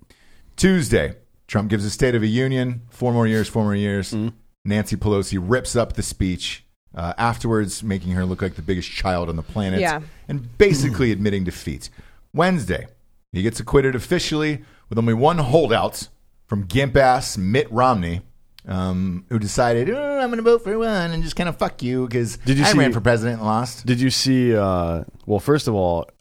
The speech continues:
Speaker 2: uh, Eric and Don Junior posted some pretty funny memes.
Speaker 1: It was the be-, it was the best.
Speaker 2: Um,
Speaker 1: The
Speaker 2: but
Speaker 1: best.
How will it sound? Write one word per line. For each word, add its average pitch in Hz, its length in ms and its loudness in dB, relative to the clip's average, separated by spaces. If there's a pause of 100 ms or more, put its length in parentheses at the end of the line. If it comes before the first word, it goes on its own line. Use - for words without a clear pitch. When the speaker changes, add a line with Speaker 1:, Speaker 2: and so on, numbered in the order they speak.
Speaker 2:
uh, 80 360 -4 (580)
Eric 107 280 0
and 95 100 -2
Don 90 220 0
Junior 87 240 -4
posted 85 680 -6
some 80 160 -8
pretty 78 240 -6
funny 80 260 -6
memes. 78 560 -6
Speaker 1:
It - 60 -4
was 135 60 2
the 156 40 0
be-, 156 120 4
it 175 60 2
was 160 120 -4
the 165 80 -2
best. 151 340 -2 (160)
Speaker 2:
Um, 82 300 -2
Speaker 1:
The 98 60 -6
Speaker 2:
but 117 100 2
Speaker 1:
best. 101 200 -2